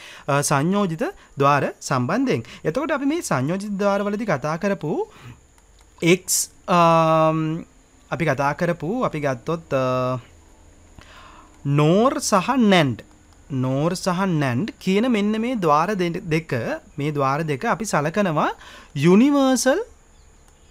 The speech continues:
ගේට්ස් විදියට, සර්වාත්‍රික ද්වාර විදිහට. යුනිවර්සල් ගේට්ස් විදියට භාවිතා කරන්න හේතුව අපි කියනවා නෝර් සහ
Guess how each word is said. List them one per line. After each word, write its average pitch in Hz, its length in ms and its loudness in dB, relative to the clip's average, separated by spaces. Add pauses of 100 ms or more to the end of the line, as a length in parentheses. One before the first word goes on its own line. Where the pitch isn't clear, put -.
(560)
ගේට්ස් 180 380 6
විදියට, 135 340 0 (140)
සර්වාත්‍රික 208 760 0 (100)
ද්වාර 180 200 2 (280)
විදිහට. 147 340 -2 (380)
යුනිවර්සල් 269 560 0
ගේට්ස් 185 240 -2
විදියට 214 340 -6
භාවිතා 160 380 -2
කරන්න 190 300 -4
හේතුව 151 340 -4 (120)
අපි 180 120 -6
කියනවා 170 360 -4 (120)
නෝර් 160 240 0
සහ 247 240 -2